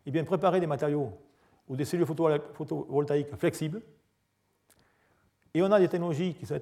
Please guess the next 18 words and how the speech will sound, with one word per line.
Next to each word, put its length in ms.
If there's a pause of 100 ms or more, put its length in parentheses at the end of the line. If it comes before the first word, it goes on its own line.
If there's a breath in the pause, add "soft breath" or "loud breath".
adéquates 440
pour 100
de 60
grandes 180
surfaces, 420 (800)
comme 80
on 20
peut 80
le 40
voir 100
ici. 240 (540 soft breath)
Mais, 240
comme 140
vous 60
avez 100
pu, 180
les 80
rendements 520